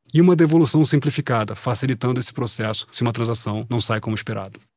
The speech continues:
Por último, vamos falar do Enjoei Pro. Como a gente trouxe na nossa prévia operacional e também aqui nos indicadores, a gente teve um crescimento importante na quantidade de produtos que a gente começou a receber no nosso centro de distribuição.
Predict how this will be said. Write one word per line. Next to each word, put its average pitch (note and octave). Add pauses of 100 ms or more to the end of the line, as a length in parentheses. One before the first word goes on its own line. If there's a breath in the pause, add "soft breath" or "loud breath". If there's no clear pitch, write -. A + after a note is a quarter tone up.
(540)
Por E3
último, B2 (160)
vamos A#2+
falar B2+
do C3
Enjoei A#2+
Pro. G2 (340)
Como F3+
a E3
gente E3+
trouxe D3+
na A#2+
nossa B2
prévia A#2+
operacional G#2+
e B2
também A#2+
aqui A#2
nos A2
indicadores, A2 (260 loud breath)
a -
gente A2+
teve B2
um -
crescimento C3
importante C#3
na B2+
quantidade B2
de A#2+
produtos B2
que -
a B2+
gente -
começou A#2
a G#2
receber G#2+
no A#2+
nosso A2+
centro A2
de A2+
distribuição. A2+